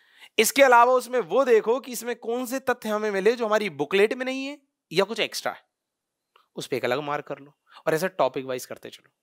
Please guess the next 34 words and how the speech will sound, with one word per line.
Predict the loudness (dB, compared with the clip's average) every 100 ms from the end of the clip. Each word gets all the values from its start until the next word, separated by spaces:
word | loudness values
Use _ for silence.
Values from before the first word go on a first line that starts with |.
| _ _ _ _ -6
और | -2
जब | 0 -2
रिवीजन | -4 -2 0
करोगे | 0 0 0
अपने | -4 -4
नोट्स | -4 -2
का, | 2 2 0 _ _ -8
तो |
अकेले | -4 -4 -4
नोट्स | -4 -4
का | -6
रिवीजन | -4 -6
मत | -6
करना, | -6 -8 -14 _ _ _ _ -12
वो | -6
जो | -4
बुकलेट | -2 2 4
आपने | 4 2 -6
टिक | -6 -2
लगाई | 0 -2
है | -4
साथ | -8 -10
साथ, | -12 -16 _ _ _
उनका | -10 -2 0
भी | 0
रिवीजन | -4 -4 -4
करना | -2 2 2
है | 2 -4 -12
कि | -6
हाँ, | 0 2 2
इस | 2
टॉपिक | 0 0 -2
से | -8 -4
रिलेटेड | -2 0 0 -2